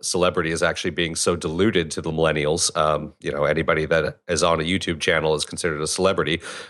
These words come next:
uh, basically predicting that, you know, in another fifty years,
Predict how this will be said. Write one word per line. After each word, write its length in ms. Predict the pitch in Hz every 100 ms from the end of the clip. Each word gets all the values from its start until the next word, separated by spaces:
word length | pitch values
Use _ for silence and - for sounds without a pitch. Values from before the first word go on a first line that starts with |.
| -
uh, 280 | 82 80 82
basically 440 | - 87 85 80
predicting 420 | 73 78 78 85
that, 180 | 80 73
you 60 | 90
know, 180 | 78 82
in 120 | 82
another 300 | 76 85 80
fifty 300 | - 85 76
years, 460 | 76 95 80 78